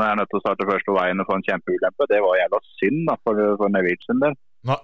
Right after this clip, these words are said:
Speaker 2: jævlig flaks han fikk fiksa det akkurat i tide til å, å få starta etterpå da, og ikke, ikke få mer enn, eh, mer tilleggstid enn det han fikk. Det kunne jo
Speaker 1: Ja,
Speaker 2: tatt,
Speaker 1: det var
Speaker 2: eh, tatt kjempelang tid det der, og så kunne jo skjedd flere ganger i løpet av helga også, men det gjorde jo ikke det.
Speaker 1: Nei, det var veldig rart det, at det skjedde bare,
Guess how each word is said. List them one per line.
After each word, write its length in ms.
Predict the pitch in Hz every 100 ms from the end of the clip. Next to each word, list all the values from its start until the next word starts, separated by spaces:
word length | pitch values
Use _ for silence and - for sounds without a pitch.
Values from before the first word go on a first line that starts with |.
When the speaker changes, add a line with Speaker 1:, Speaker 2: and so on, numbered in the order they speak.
| -
Speaker 2:
jævlig 240 | 135 120 196
flaks 300 | 185 139 160
han 80 | 160
fikk 140 | 180
fiksa 300 | - 170 - 120
det 140 | 160
akkurat 380 | - 123 123 139
i 20 | 123
tide 220 | 127 110
til 140 | 107 120
å, 400 | 123 120 117 117 117
å 60 | 123
få 80 |
starta 300 | 123 107 127
etterpå 240 | 110 - 165
da, 140 | 226 156
og 60 |
ikke, 220 | 135 - 117 127
ikke 160 | 117 107
få 80 | 113
mer 220 | 110 110
enn, 160 | 110 110 110
eh, 220 | 107 101 - -
mer 240 | 117 107 104 110
tilleggstid 460 | 104 95 - 104
enn 80 | 98
det 60 | 98
han 80 | 98
fikk. 220 | 202 - - - - - -
Det 80 | -
kunne 160 | 123
jo 60 | 196
Speaker 1:
Ja, 80 | -
Speaker 2:
tatt, 160 | 175
Speaker 1:
det 80 | 135
var 140 | 139 131
Speaker 2:
eh, 160 | 123 127
tatt 160 | 120
kjempelang 380 | 120 107 110 123
tid 100 | 208
det 80 | 165
der, 160 | 202
og 60 | 214
så 100 | 208 - - - -
kunne 180 | 143 165
jo 80 |
skjedd 160 | 160 139
flere 240 | 123 107
ganger 240 | 107 117 120
i 60 | 120
løpet 160 | 123
av 80 | 127
helga 140 | 127 151
også, 120 | 214
men 160 | 196 165
det 300 | - - 151
gjorde 140 | 113
jo 20 | 147
ikke 140 | 151
det. 80 | 208 - - - - - - - -
Speaker 1:
Nei, 80 | 160 196
det 80 |
var 160 | 175 151 135
veldig 180 | 139 127
rart 160 | 131 135
det, 60 | 147
at 160 | 151
det 120 | 139 127
skjedde 240 | 113 104
bare, 300 | 110 95 95